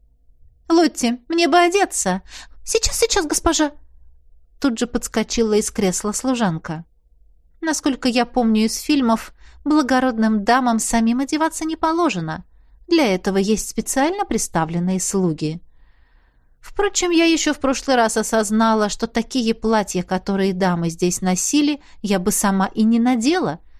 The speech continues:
ибо это какая-то пытка, эти крючки, корсеты, тесёмки.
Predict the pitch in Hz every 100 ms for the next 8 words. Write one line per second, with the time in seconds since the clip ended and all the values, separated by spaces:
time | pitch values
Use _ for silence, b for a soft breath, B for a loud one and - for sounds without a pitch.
0 | - 262 220 269 262 - 269 - 285 -
1 | 330 - 339 285 - 180 165 - 185 -
2 | 262 277 - - - 175 - 233 247 -
3 | 156 139 170 175 277 285 - - - 294
4 | 196 196 180